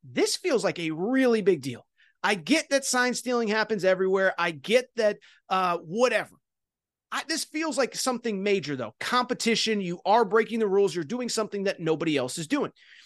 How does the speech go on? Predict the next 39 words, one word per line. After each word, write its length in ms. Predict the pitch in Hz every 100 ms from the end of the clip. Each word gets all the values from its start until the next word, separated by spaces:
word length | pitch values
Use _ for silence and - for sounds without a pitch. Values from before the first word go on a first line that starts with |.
| _ _
And 140 | 247 233
so 160 | 277
it 60 | 247
was 120 | 220
wild 420 | 226 320 392 349
to 80 | 208
see 140 | - 247
the 120 | 196
reaction 800 | 190 175 185 - - 240 226 -
by 220 | 190 185
a 80 | 175
lot 320 | 165 160 226
of 80 | 254
other 160 | 240 226
people 260 | 226 220
in 40 | 226
the 60 |
media. 300 | 220 226 226 - _ -
"Oh, 440 | 220 294 277 254
the 120 | 240
N 120 | 262 240
C 160 | 254
A 80 | 262
A 20 |
is 100 | 233
out 140 | 254 247
to 60 |
get 140 | 247 220
Harbaugh. 260 | 233 170
Oh, 540 | 185 262 302 302 302 269
this 160 | 269 269
isn't 200 | 240 269
a 40 |
big 180 | 269 196
deal. 180 | 247 233
Oh, 380 | 302 294 285
everybody 360 | 294 302 294 294
does 200 | 262
it." 100 | 143